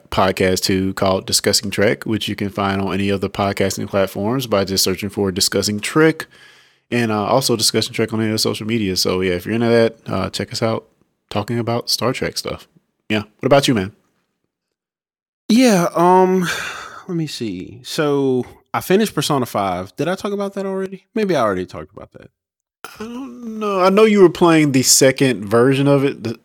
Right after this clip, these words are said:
Speaker 1: isn't
Speaker 2: Yeah.
Speaker 1: there, like, a second playthrough?
Speaker 2: Yeah, so I beat Persona five a couple years back. Um, Persona five Royal came out this past March,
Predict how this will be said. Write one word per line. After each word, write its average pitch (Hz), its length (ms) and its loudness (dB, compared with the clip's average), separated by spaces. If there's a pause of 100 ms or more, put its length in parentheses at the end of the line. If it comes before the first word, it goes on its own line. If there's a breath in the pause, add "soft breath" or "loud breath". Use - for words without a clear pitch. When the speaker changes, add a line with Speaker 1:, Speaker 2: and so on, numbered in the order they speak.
(120)
Speaker 1:
isn't 127 200 -10
Speaker 2:
Yeah. 156 220 6
Speaker 1:
there, 156 100 8
like, 139 140 6
a 117 60 -2
second 135 280 2
playthrough? 147 500 2 (880)
Speaker 2:
Yeah, 180 160 4
so 147 200 2
I 147 140 4
beat 147 280 0
Persona 143 360 -2
five 117 380 2
a - 20 -16
couple 110 280 -4
years 98 220 -2
back. 90 500 -6
Um, 92 240 -10
Persona 147 320 -2
five 117 240 -2
Royal 113 540 -2
came 98 300 -6
out 85 180 -6
this 92 140 -14
past - 320 -8
March, 92 500 -8